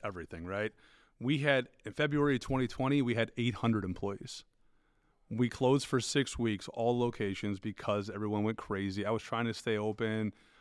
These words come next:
All the employees were like, "You care about money more than us." I'm like, "Wha-, I'm just trying to, the corporate's making us do," <laughs> like, "I'm trying to make this work." So we closed for six weeks. We come back, I'm sub five hundred. So I lost three hundred employees in six weeks. And we had to open up all these locations.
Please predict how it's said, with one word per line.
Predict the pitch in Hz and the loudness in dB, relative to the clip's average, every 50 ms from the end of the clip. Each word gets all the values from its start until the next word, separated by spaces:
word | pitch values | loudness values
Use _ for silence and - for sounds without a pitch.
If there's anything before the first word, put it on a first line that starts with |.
| - _ | -18 _
All | - 117 127 | -2 0 2
the | 120 117 | 2 2
employees | 110 - - 113 113 113 98 | 0 0 0 0 0 0 0
were | 98 | -2
like, | 98 101 113 | -6 -4 -4
"You | 147 139 | -6 -6
care | - - 156 139 | -2 0 0 0
about | 131 120 131 127 120 | 2 2 0 -2 0
money | 143 147 147 147 139 | -2 -4 -2 -2 -2
more | 135 131 131 131 | 0 0 0 0
than | 127 127 127 | 0 0 0
us." | 139 151 151 151 143 - - | 0 2 0 0 -2 -2 -4
I'm | 127 | -4
like, | 117 113 107 110 117 | -4 -4 -6 -8 -12
"Wha-, | - - - - - - | -12 -12 -14 -18 -14 -6
I'm | - - 185 | -2 -2 -2
just | 151 175 165 - - | 0 0 -4 -4 -2
trying | - 180 170 160 | -2 -2 0 0
to, | 135 131 127 127 | -2 -4 -4 -6
the | 120 117 120 147 127 | -6 -6 -8 -10 -2
corporate's | - - 202 156 156 135 - | 2 2 2 2 2 -4 -4
making | 151 151 165 - 160 147 | -2 -2 -2 -2 -2 -4
us | 143 127 120 | -4 -2 0
do," | 143 180 151 | 0 0 2
<laughs> | - | 4
like, | 196 156 139 123 - - - - - - - - | 4 2 2 0 -6 -14 -20 -20 -20 -12 -4 -4
"I'm | 160 | 4
trying | - 196 185 | 6 8 8
to | 165 | 10
make | 151 151 139 - | 8 8 8 6
this | 131 - | 2 2
work." | - 143 160 156 147 143 - - - - - - - - | 6 4 6 6 6 2 0 -8 -20 -20 -20 -20 -18 -6
So | - 139 | 0 0
we | 131 | 2
closed | 117 - 139 143 120 | 4 6 6 6 6
for | 135 123 | 4 0
six | - 151 131 - - | 2 0 0 0 2
weeks. | 131 131 131 120 - | 2 0 0 0 -2
We | 123 | -6
come | 107 - 123 117 107 | 0 2 2 4 4
back, | 110 110 120 123 - - - - | 4 4 4 2 0 -8 -14 -6
I'm | - 110 107 | -4 -4 -4
sub | - - - 110 107 107 - | -2 2 2 2 2 2 0
five | - 107 95 95 90 | 0 0 0 0 -4
hundred. | - - 92 87 82 - - - - - _ - | -6 -8 -8 -8 -10 -12 -16 -16 -18 -20 _ -2
So | 127 | 2
I | 123 | 2
lost | 131 117 - | 2 0 0
three | - 143 131 | -2 0 0
hundred | 135 143 123 | 2 2 0
employees | 110 104 - - 110 107 92 87 | -2 -2 -4 -4 -4 -4 -4 -6
in | 90 87 | -8 -8
six | - - - - - | -6 -6 -6 -6 -8
weeks. | 104 82 78 - - - - _ _ _ _ _ _ _ _ _ - | -8 -8 -8 -12 -14 -14 -14 _ _ _ _ _ _ _ _ _ -2
And | 143 127 123 120 117 120 - | 0 0 2 0 -2 -2 -2
we | 131 123 | 0 2
had | 123 | 2
to | 117 117 | 2 2
open | 123 120 - 120 | 0 0 0 0
up | 107 104 | 0 2
all | 113 113 | 2 2
these | 107 107 - | 2 2 0
locations. | 113 104 - - - 131 127 - 110 104 101 101 - | -2 -4 0 0 0 2 2 0 -2 -4 -4 -6 -8